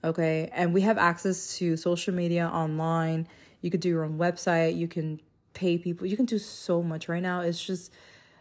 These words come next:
I can talk all day about what you can do, and it's just so amazing. It's just so exciting 'cause it's just like, wow, you, you can make it. You just, it's a little hard. Sometimes you don't have the resources, but you can do it,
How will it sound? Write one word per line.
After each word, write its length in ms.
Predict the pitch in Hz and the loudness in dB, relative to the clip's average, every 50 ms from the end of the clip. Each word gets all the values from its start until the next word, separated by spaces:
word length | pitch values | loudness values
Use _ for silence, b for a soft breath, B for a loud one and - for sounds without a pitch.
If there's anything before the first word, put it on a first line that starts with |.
| b b _ _ _ - _ _ | b b _ _ _ -20 _ _
I 100 | 196 226 | 4 6
can 120 | 220 240 | 6 4
talk 200 | 233 - 196 185 | 4 4 4 4
all 120 | 180 175 170 | 4 4 4
day 160 | 170 175 170 | 4 4 4
about 260 | 170 170 175 170 165 | 4 4 2 2 2
what 160 | 156 170 165 | 2 0 0
you 120 | - 175 170 | 0 -2 -4
can 160 | 170 - 175 | -2 -2 -4
do, 240 | 160 165 160 156 156 | -2 0 0 -2 -2
and 160 | 156 151 156 | -2 -2 -4
it's 100 | 170 170 | -4 -4
just 180 | 170 185 170 170 | -4 -4 -4 -2
so 120 | - 170 | -2 -2
amazing. 480 | 160 156 156 160 160 156 156 156 151 156 | -2 -2 -4 -4 -4 -4 -4 -6 -6 -2
It's 180 | 156 165 185 185 | 0 0 2 4
just 180 | - 247 233 - | 4 2 4 4
so 120 | 240 214 | 4 4
exciting 460 | 196 190 196 - 202 208 208 196 180 165 | 4 2 2 2 2 4 4 2 2 0
'cause 140 | 180 170 165 | 0 0 0
it's 140 | 175 170 - | -2 -2 -2
just 180 | 180 170 170 | -4 -4 -2
like, 120 | 175 160 160 | -2 -2 0
wow, 280 | 165 165 156 147 151 - - _ _ _ _ - | 0 0 0 -2 -6 -10 -16 _ _ _ _ -16
you, 140 | 165 - 185 | -8 -6 -6
you 360 | 175 180 - 196 196 202 240 | -6 -4 0 6 8 8 8
can 220 | 233 - 330 247 240 | 8 8 8 8 8
make 220 | 214 208 220 214 170 | 8 8 6 6 4
it. 100 | 147 139 | 4 4
You 140 | 175 180 190 | 4 2 2
just, 200 | 170 196 190 - | 2 0 0 2
it's 180 | 175 185 175 - | 0 0 2 2
a 40 | 208 | 4
little 200 | 214 240 262 285 | 6 6 6 8
hard. 460 | - 311 294 269 240 185 160 156 160 B B B B B B B | 8 8 8 8 6 4 2 -2 -4 B B B B B B B
Sometimes 400 | - - 202 185 196 208 202 196 | 0 0 2 2 4 4 4 4
you 60 | 196 214 | 6 6
don't 140 | 214 214 | 6 6
have 100 | 214 226 | 6 4
the 80 | 220 240 | 4 4
resources, 600 | 220 247 254 240 - 226 185 180 175 - 185 175 | 4 4 2 2 4 2 2 2 2 0 -2 -4
but 180 | 170 - 180 175 | -2 0 0 2
you 140 | 170 180 196 | 2 0 2
can 180 | - - 240 | 4 4 4
do 220 | 220 - 196 196 156 | 6 6 6 4 4
it, 200 | 131 - - | 2 -2 -8